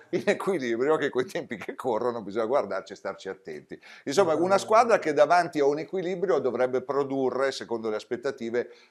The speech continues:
Speaker 1: un gioco altrettanto equilibrato, e quindi credo che il compito in questa situazione sia quello un pochettino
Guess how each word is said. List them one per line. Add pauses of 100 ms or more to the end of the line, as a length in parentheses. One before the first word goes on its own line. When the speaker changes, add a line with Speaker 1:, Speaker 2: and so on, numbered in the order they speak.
Speaker 1:
un
gioco
altrettanto
equilibrato,
e
quindi (140)
credo
che
il
compito
in
questa
situazione
sia
quello
un
pochettino